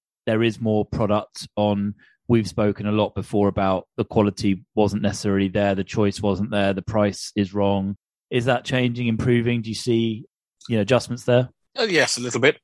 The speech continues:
Speaker 2: Uh, we've had real supply chain issues, partly out of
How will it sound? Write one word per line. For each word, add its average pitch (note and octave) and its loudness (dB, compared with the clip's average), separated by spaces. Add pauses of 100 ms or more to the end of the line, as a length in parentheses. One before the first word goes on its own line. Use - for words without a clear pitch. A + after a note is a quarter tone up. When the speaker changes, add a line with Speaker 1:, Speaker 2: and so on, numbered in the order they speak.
(120)
Speaker 2:
Uh, C3+ 0
we've C3 0
had B2+ 2
real C3+ 0
supply G#2 -2
chain F2 -2
issues, - -2 (680)
partly A2+ -2
out G#2 0
of F#2 -4